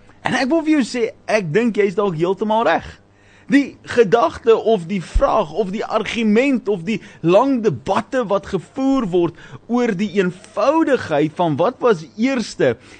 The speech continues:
jou scramble eiers of jou Kentucky Fried Chicken, is regtig nuttelose,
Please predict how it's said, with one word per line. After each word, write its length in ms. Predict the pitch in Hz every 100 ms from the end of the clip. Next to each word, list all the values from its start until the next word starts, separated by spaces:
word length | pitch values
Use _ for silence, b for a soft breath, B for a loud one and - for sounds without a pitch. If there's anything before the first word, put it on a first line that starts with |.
| -
jou 180 | 165 175
scramble 560 | - 269 269 302 277
eiers 400 | 226 254 254 208
of 120 | 202
jou 100 | 196
Kentucky 480 | 196 202 185 226 247
Fried 320 | 214 214 208
Chicken, 400 | - - 185 160 B B B B _
is 200 | 269 240
regtig 580 | 190 165 196 240 277 214
nuttelose, 1000 | 202 196 233 - 269 240 233 - 226 220